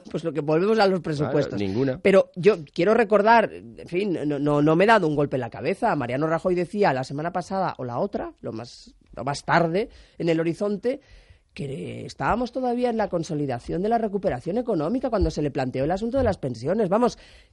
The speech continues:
Speaker 1: no se le pasaba por la cabeza el, el subir las pensiones. Ahora resulta que hay algaradas en la calle, bueno, algaradas, grandes manifestaciones, grandes protestas, hay malestar,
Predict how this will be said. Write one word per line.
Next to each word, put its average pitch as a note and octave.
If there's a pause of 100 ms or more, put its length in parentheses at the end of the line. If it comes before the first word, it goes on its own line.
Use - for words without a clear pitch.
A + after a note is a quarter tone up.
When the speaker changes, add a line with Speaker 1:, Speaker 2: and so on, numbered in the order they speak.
(100)
Speaker 1:
no C#3
se A3+
le B3+
pasaba E3+
por C#3
la C3
cabeza C3+
el, D3
el C3
subir C#3+
las F#3
pensiones. A#2
Ahora D#3
resulta D#3+
que A#2
hay A#2
algaradas C#3
en D3
la C#3+
calle, D3+
bueno, D3+
algaradas, A#2 (280)
grandes E3+
manifestaciones, G3
grandes E3
protestas, F#3+
hay D3
malestar, E3+